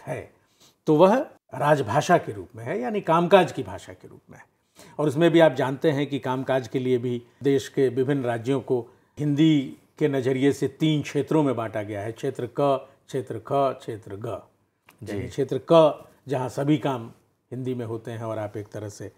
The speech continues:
Speaker 1: आपस में आदान प्रदान आपको हिंदी में ही करना होगा। ख को ये छूट है कि वह अपनी राजभाषा में आपसे संवाद करे। तो इस तरह से अनुच्छेद तीन सौ इक्यावन को यदि हम देखें, तो वहाँ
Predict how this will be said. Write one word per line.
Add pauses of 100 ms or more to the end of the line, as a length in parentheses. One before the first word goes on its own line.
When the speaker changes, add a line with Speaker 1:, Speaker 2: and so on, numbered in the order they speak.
(280)
Speaker 1:
आपस
में
आदान
प्रदान
आपको
हिंदी
में
ही
करना
होगा। (640)
ख
को
ये
छूट
है
कि
वह
अपनी
राजभाषा
में
आपसे (440)
संवाद
करे। (480)
तो
इस
तरह
से (420)
अनुच्छेद
तीन
सौ
इक्यावन
को
यदि
हम
देखें,
तो
वहाँ